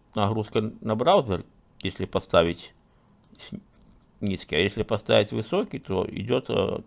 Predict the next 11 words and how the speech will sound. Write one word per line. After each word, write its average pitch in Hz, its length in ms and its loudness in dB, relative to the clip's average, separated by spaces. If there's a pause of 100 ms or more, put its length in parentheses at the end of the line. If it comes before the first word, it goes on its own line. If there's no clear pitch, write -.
(140)
нагрузка 98 440 -4
на 101 140 0
О 135 80 2
Б 110 320 2
С. - 160 -6 (500)
О 82 80 -6
Б 90 240 2
С 139 120 -8
уже 104 200 -2
работает 101 440 -2
стабильно. 82 580 -4